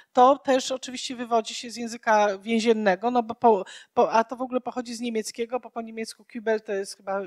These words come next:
wiadro. No i powiedziałabym, no, w celach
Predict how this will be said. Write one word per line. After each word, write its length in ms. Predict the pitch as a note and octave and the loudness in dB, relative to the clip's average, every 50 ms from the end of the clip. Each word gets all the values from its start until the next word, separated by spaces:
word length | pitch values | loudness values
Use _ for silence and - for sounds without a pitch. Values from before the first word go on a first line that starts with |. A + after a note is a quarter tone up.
| D3 F3 | -10 -8
wiadro. 560 | F3+ A3 G#3 F#3+ F#3 - G#3 A3+ C4+ E4 - _ _ _ _ _ _ _ | 0 2 2 2 2 4 4 6 6 6 4 _ _ _ _ _ _ _
No 200 | - C4+ D4 D4 | -2 2 2 2
i 240 | D4 D4 D4 D4 C#4+ | 2 0 -4 -10 -10
powiedziałabym, 640 | - - C#4+ B3+ C4 A#3 C4+ B3 A#3+ A#3+ A#3+ B3+ B3 | -2 -2 -2 -2 -2 -2 4 6 6 6 4 2 -4
no, 100 | C4 B3+ | -4 -6
w 60 | - - | -6 -6
celach 580 | - - B3+ A3+ A3 A3 A#3 A#3+ - - _ | 0 2 4 6 8 6 6 6 2 -6 _